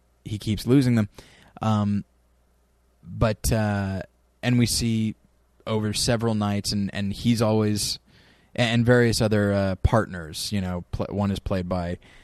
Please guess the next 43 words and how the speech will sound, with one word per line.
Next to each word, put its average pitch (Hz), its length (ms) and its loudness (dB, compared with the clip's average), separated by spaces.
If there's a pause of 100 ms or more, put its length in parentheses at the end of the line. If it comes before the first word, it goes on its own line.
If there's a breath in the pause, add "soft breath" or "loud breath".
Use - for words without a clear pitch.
(160 loud breath)
um, 87 380 -4
John 90 280 -4
Goodman, 127 380 4
one 101 140 2
is 90 80 -2
played 90 320 -2
by 87 160 -4
Ving 87 280 -4
Rhames, 120 440 2
and 101 140 0
one 98 120 0
is 95 80 -2
played 92 320 -2
by 87 120 -2
Tom 90 300 -4
Sizemore. 107 500 -2 (280 loud breath)
Each 131 220 4
one 123 140 4
is 107 100 -2
very 104 300 2
different 101 920 -2
from 104 280 0
the 101 120 2
other, 98 240 0
and 98 120 0
each 101 200 -2
one 101 160 -2
is 95 120 -6
kind 104 280 -2
of, 95 140 -8 (440 soft breath)
kind 185 180 4
of 147 60 0
an 135 80 -2
extension 110 640 0
of 98 200 0
Nicolas 95 360 -2
Cage's 95 400 -2
character. - 520 -8 (340 loud breath)
And 107 240 0
he 147 640 -2
is 117 240 -2
just 104 300 -2
a, 95 160 0